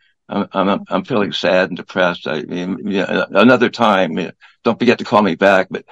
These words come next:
but by the way, what was the job?" And it was the, the very same job that was described. So I went and did more of the same, and, uh,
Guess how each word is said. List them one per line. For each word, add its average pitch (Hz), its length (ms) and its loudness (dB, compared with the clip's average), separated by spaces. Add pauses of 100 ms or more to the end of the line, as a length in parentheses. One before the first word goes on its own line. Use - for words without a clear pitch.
(140)
but 160 140 0
by 180 140 4
the 156 100 -6
way, 147 160 -2
what 123 200 -4
was 120 160 -10
the - 100 -12
job?" 107 420 0 (420)
And 113 160 0
it - 300 -2
was 123 160 2
the, 113 220 -2
the 110 100 -4
very 123 240 0
same 98 240 -4
job 92 360 -4
that - 100 -8
was - 80 -16
described. 143 640 -2 (460)
So 101 560 4 (880)
I 104 100 2
went 110 280 2
and 101 100 0
did 110 180 0
more 117 300 2
of 101 60 -2
the 90 100 -6
same, 120 500 -4 (240)
and, 98 420 -6
uh, 98 300 0